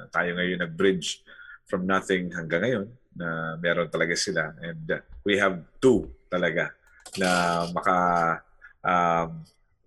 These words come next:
ma-, malaman o kaya makapag-aral nitong mga bagong teknolohiyang ito.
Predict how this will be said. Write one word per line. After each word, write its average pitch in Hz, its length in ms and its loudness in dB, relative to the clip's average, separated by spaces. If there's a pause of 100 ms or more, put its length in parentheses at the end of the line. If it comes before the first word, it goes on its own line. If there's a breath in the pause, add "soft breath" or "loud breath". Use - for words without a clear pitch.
ma-, 85 280 -4 (200)
malaman 107 500 4
o 85 80 -6
kaya 101 220 6
makapag-aral 95 680 2
nitong 95 300 2
mga 90 180 0 (120)
bagong 87 380 2
teknolohiyang 80 680 -4
ito. 76 260 -12